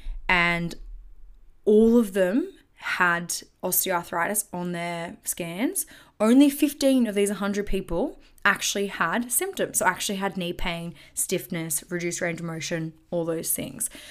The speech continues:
So that, that just in, on its own, I hopefully will give people some sort of hope and, um, well, for me, I think it's exciting. It's like, how cool is this?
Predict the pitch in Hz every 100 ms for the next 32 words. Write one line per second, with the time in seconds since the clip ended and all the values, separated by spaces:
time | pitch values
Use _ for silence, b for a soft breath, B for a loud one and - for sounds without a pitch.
0 | B - 220 208 196 202 B B B B
1 | _ _ _ - 208 226 233 - 208 208
2 | - 202 233 214 - - - - - 208
3 | 196 190 196 180 - 180 175 175 175 175
4 | 208 202 - 208 185 180 175 175 175 -
5 | 180 185 - 180 170 170 - 175 175 -
6 | 180 180 - - - - 170 170 175 175
7 | 175 - - b b b b b _ -
8 | 170 165 165 170 165 175 - - 214 170
9 | 214 247 330 202 247 247 214 - 185 285
10 | 240 185 190 185 202 302 320 349 349 269
11 | 233 254 208 -